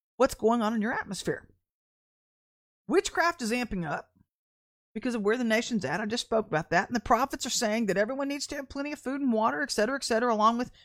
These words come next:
being cautious about false flags. As we enter into the Halloween season, I don't celebrate that.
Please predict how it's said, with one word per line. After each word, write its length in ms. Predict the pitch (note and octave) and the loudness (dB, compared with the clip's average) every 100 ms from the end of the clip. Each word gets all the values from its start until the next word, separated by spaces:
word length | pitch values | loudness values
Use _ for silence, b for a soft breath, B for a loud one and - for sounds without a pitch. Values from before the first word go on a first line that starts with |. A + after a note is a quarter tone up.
| b | b
being 200 | - B3+ | -4 -2
cautious 500 | G#3+ G3 G#3 A#3 C4 | -2 -6 -6 -6 -8
about 260 | G#3+ A3 A#3 | -6 -4 -4
false 300 | - G#3+ - | -2 -2 -2
flags. 420 | - D#3+ F#3 - _ _ _ _ _ _ - | -4 -4 -4 -8 _ _ _ _ _ _ 0
As 140 | C4 | 0
we 160 | B3 C4 | 2 0
enter 140 | C4+ | 2
into 320 | C4 G#3+ F#3+ - | 2 0 -2 -6
the 60 | G3 | -6
Halloween 440 | G#3 G#3+ G#3+ G#3 | -2 0 0 0
season, 460 | G3+ G#3+ A#3 B3+ A#3+ - | 0 -2 -2 -6 -8 -2
I 120 | F#3+ | -2
don't 160 | G3+ - | -2 -4
celebrate 500 | G#3 G3+ G#3 G#3 - | -4 -2 -4 -6 -6
that. 220 | - | -8